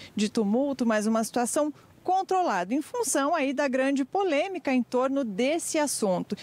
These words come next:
E se houve divergência no plenário entre os deputados,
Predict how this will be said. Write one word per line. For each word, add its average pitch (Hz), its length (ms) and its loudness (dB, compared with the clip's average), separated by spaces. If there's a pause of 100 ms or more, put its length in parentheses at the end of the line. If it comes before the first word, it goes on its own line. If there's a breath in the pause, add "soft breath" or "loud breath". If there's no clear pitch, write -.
(140 loud breath)
E 392 80 2
se - 180 0
houve 269 300 2
divergência 214 1000 0 (200 loud breath)
no 254 140 2
plenário 208 600 0 (100)
entre 311 380 -2
os 233 140 0
deputados, 220 920 -2